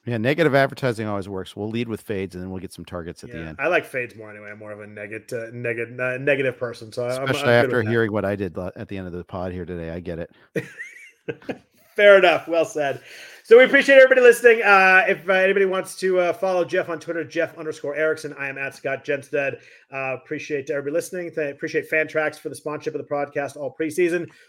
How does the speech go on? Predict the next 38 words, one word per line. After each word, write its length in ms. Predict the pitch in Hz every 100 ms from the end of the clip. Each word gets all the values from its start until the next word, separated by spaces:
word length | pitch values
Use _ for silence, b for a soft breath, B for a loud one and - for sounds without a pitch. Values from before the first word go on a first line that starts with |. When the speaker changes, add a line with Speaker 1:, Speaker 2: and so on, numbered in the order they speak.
| b
Speaker 2:
We'll 80 | 151
be 0 |
back 240 | 196 196 202
at 100 | 196
you 80 |
Su-, 220 | 190 214 156
next 220 | 185 -
Sunday 180 | 202 190
night. 140 | 214
Hope 140 | 160 170
everybody 200 | 170 170
has 100 | 156
a 60 |
really 280 | 156 185 190
good 160 | 180 180
week. 300 | 190 190 175
Uh, 200 | 165 156
hopefully, 420 | 160 - 160 160
uh, 80 | 156
doing 180 | 160
a 40 | 156
lot 120 | 156
of 60 | 135
drafts. 360 | 147 147 -
Hope 120 | 131
they 80 | 139
all 140 | 135 131
go 120 | 131
well. 300 | 139 151 156
And 80 | 131
take 180 | 139
care. 120 | - 135
We'll 100 | 120
talk 180 | 120 -
to 40 |
you 40 |
next 180 | 120 -
week. 100 | _